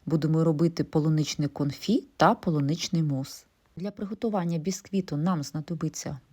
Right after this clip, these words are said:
борошно, цукор, яйця, дрібка солі, кукурудзяний крохмаль та, за бажанням, ванільний цукор. Кукурудзяний крохмаль додаємо в борошно та все добре перемішуємо. До яєць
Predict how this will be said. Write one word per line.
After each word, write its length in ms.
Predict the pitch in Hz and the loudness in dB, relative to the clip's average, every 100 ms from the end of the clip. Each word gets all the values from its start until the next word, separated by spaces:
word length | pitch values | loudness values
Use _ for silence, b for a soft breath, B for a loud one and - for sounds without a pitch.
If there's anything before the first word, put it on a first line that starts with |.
| 135 | -4
борошно, 560 | 143 175 262 - 214 | 0 2 0 0 0
цукор, 560 | 180 - 151 185 - 247 | 0 -2 -4 -2 -2 -2
яйця, 540 | 175 143 165 - 247 - B - | 0 0 0 -2 -6 -6 B -2
дрібка 340 | 165 180 160 | 0 0 -4
солі, 380 | - - 202 233 | -4 0 2 2
кукурудзяний 680 | - 185 185 185 170 165 | -2 0 2 4 4 4
крохмаль 500 | 160 - 165 190 240 311 - | 2 -2 -2 2 2 0 2
та, 140 | 190 | 2
за 160 | 160 165 | 4 4
бажанням, 580 | 156 156 185 262 262 | 2 0 2 4 6
ванільний 440 | 180 170 143 135 143 | 4 2 0 0 -2
цукор. 380 | - 139 - 160 _ _ _ _ | -6 -8 -8 -12 _ _ _ _
Кукурудзяний 600 | 196 240 240 185 170 170 | -6 -2 0 2 0 0
крохмаль 460 | - 202 202 165 | -2 0 2 2
додаємо 520 | 143 160 190 190 175 143 | 2 0 4 6 4 2
в 80 | |
борошно 640 | 139 160 240 294 - 185 170 | 0 2 4 2 0 -2 -2
та 140 | - 233 | 2 2
все 300 | 285 - 202 | 2 0 2
добре 320 | 170 175 185 | 4 4 2
перемішуємо. 960 | 180 175 170 160 147 - 147 147 147 151 _ _ _ _ - | 2 2 4 2 0 -4 -4 -2 -4 -6 _ _ _ _ -10
До 160 | 139 | -2
яєць 520 | 196 226 220 165 - | 0 2 0 -2 -4